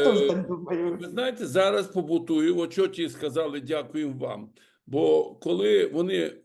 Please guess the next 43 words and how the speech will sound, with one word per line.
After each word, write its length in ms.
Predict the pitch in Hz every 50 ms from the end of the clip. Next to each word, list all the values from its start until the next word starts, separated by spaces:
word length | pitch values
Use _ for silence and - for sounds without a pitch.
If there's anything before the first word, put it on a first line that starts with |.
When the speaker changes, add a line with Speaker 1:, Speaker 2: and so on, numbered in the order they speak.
| _ _ _
Speaker 1:
з 160 | - - 120 135
вами 360 | 143 170 165 151 147 147 143
в 40 | 135
співпраці 640 | 131 131 156 143 - - 170 165 147 - - 139
обробляють 680 | 135 135 123 131 147 135 127 160 165 151 139 131 123 -
яблука, 640 | 139 131 123 123 123 143 156 135 131 165 180 302 - - - _ _ _
у 60 | - 139
них 240 | 160 185 175 - 185
їх 140 | 180 135 127
купляють. 800 | - - - 147 - 87 87 76 69 - - 71 - - - - _ _ _ _ _ _ _ _
Коли 200 | 160 160 180 175
по 180 | 180 180 180 -
старинки 600 | 170 - 185 190 220 240 247 262 254 - 185 165
там 240 | - 170 165 147
заганяють 640 | 131 156 160 160 160 165 165 160 147 147 139 139 131 139
якісь 340 | 127 - - 139 123 123
в 20 | 147
яблука 520 | 160 160 147 143 147 143 123 - 143 131
хімію, 460 | 127 127 208 233 220 214 214 208 185
щоб 180 | 139 151 180 180
вони 200 | 170 190 185 190
були 280 | 160 165 185 190 180 170
як 160 | 165 139 -
такі, 220 | - - 175 170
от 200 | 160 147 147 147
як 220 | 160 151 127 - -
польські 460 | - 202 190 175 147 - - - 85
або 180 | 76 - 85
які, 420 | 85 - - - 92 92 90 90 - - _ _ _ _ _ _
я 140 | - 147 160
не 80 | 170 180
знаю, 240 | 170 226 277 240 -
чим 220 | - 170 160 131
поляки, 460 | 139 147 143 - - 123 - - 120 - - _ _ -
ну, 80 | 127 127
вони 200 | 135 147 160 165
не 60 | 156
хочуть 400 | - 208 220 214 214 - - -
купляти 440 | 160 147 120 156 147 - 127 - 127
ті 200 | 127 156 160 147
яблука, 440 | 156 175 180 165 170 165 - -
які 500 | 139 139 - - - 165 151 143 147 147
штучні. 640 | - - - - 180 151 123 127 117 110 104 92